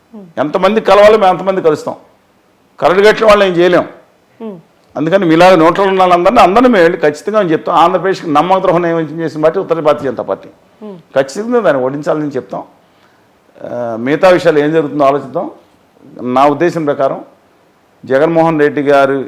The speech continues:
Speaker 1: రేపు ఎలక్షన్ డే-, నువ్వు, నువ్వు కో-, కో-, ఇది వచ్చింది కాబట్టి ఇక ఎంప్లాయీస్ వీళ్ళందరూ చ-, చ-, గట్టిగా ఉంటారండి. అందువలన ఇంకా గ్రాఫ్ తగ్గుతుంది. ఒకవేళ ఆయన నెగ్గటానికి ఆస్కారం ఏమైనా ఛాన్స్ ఉంటే ఆ ఎలక్ట్రిసిటీ ఏదైతే ఉందో చాలా,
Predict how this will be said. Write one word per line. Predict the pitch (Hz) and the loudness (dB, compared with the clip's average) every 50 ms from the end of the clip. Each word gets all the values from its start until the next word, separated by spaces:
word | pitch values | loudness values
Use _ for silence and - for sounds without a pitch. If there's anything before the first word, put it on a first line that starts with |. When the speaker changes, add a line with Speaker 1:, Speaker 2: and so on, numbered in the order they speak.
| - - | -10 -8
Speaker 1:
రేపు | 113 135 131 131 | -6 -4 -2 0
ఎలక్షన్ | 127 139 147 147 156 156 143 | 0 0 0 -2 -4 -4 -2
డే-, | 139 139 131 127 123 123 120 113 104 87 | 0 2 2 2 2 0 -2 -4 -6 -8
నువ్వు, | 113 110 113 117 | -10 -10 -8 -10
నువ్వు | 117 | -10
కో-, | 98 - 123 127 123 117 107 101 | -6 -4 -2 -2 -2 -4 -6 -6
కో-, | 117 123 123 120 | -4 -2 -2 -2
ఇది | 117 120 120 | -4 -4 -6
వచ్చింది | 117 113 - 170 160 160 | -6 -6 -6 -6 -2 0
కాబట్టి | 147 135 123 127 117 - 180 - - _ _ _ _ _ _ _ _ _ _ _ _ - | 2 2 2 0 -2 -6 -10 -16 -18 _ _ _ _ _ _ _ _ _ _ _ _ -12
ఇక | - 123 127 | -8 -4 0
ఎంప్లాయీస్ | 127 123 120 123 135 - - 175 170 175 170 - | 0 2 2 2 2 0 2 2 2 2 2 0
వీళ్ళందరూ | 165 147 139 135 143 147 165 170 - 147 | -4 -4 -2 -2 0 -2 -2 -2 -2 -4
చ-, | 123 110 - - 101 123 | -4 -6 -8 -12 -6 -2
చ-, | 131 123 120 120 117 117 117 117 104 123 | 0 0 2 2 0 -2 -4 -4 -4 -4
గట్టిగా | 123 - 160 151 147 | -4 -2 0 0 0
ఉంటారండి. | 135 120 110 101 92 92 92 - - _ _ _ _ _ _ _ _ _ _ _ _ _ _ _ _ _ _ - | 0 0 -2 -4 -6 -8 -14 -20 -20 _ _ _ _ _ _ _ _ _ _ _ _ _ _ _ _ _ _ -6
అందువలన | 131 143 147 147 160 175 165 147 139 | -4 0 2 2 2 4 2 2 2
ఇంకా | 139 135 - | 0 0 0
గ్రాఫ్ | 156 135 113 123 135 151 139 - | 0 2 2 2 2 2 2 0
తగ్గుతుంది. | - 113 107 127 120 117 104 95 98 - _ _ - | -4 -6 -6 -8 -8 -10 -10 -12 -14 -18 _ _ -8
ఒకవేళ | 113 113 123 135 143 156 170 175 175 | -6 -4 -2 2 2 4 4 4 4
ఆయన | 160 151 156 160 156 | 4 4 4 2 2
నెగ్గటానికి | 143 139 135 127 123 156 160 165 160 165 160 139 151 147 143 151 - _ _ _ _ _ _ _ _ _ - | 0 -2 -2 -2 0 0 2 2 2 2 0 -2 -4 -6 -6 -8 -12 _ _ _ _ _ _ _ _ _ -4
ఆస్కారం | - 120 143 143 - - 165 170 170 165 | 0 0 0 0 0 2 2 2 4 2
ఏమైనా | 156 147 147 151 135 - 131 | 2 2 0 0 0 0 0
ఛాన్స్ | 127 143 151 147 147 | 0 0 -2 -4 -6
ఉంటే | 139 131 156 185 208 - - _ _ _ _ _ - | -8 -6 -6 -8 -10 -12 -16 _ _ _ _ _ -10
ఆ | 127 | -6
ఎలక్ట్రిసిటీ | 127 123 127 131 147 147 - - 170 143 165 156 143 139 - _ _ _ _ _ - | -4 -2 0 0 0 -2 -4 -6 -6 -4 -4 -6 -6 -8 -12 _ _ _ _ _ -4
ఏదైతే | 120 131 139 151 151 147 - 143 | -2 0 2 2 2 0 0 -2
ఉందో | 143 147 147 156 151 - - | -2 0 0 -2 0 0 0
చాలా, | 131 143 151 151 147 151 | 2 4 4 2 2 0